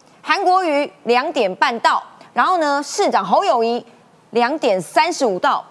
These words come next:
朱立伦四十分到，哈，算得好好的哦。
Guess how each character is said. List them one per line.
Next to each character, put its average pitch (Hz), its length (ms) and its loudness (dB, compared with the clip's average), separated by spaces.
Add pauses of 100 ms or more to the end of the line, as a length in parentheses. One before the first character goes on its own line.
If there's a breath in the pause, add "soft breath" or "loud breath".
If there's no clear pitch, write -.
(240 loud breath)
朱 415 220 2
立 392 180 2
伦 220 260 2 (300)
四 - 340 -2
十 202 140 -4
分 233 220 0
到， 202 200 0
哈， 202 160 -2
算 294 400 -2
得 240 80 0
好 240 220 2
好 208 180 0
的 185 140 0
哦。 185 180 2